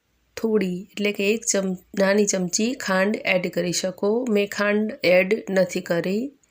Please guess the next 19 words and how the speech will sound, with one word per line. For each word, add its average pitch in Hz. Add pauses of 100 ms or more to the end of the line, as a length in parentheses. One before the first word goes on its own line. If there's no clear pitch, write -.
(400)
હવે 226
આ 196
બધું 220
મિક્સ 214
કર્યા 175
બાદ 208 (120)
તેમાં 196 (1200)
ભાત 190 (340)
એડ 196
કરી 160
દેવા 180
અને 185 (120)
હળવે 220
હાથે 175
તેને 185 (320)
મિક્સ 202
કરી 165
લેવા. 175 (2000)
ભાત 202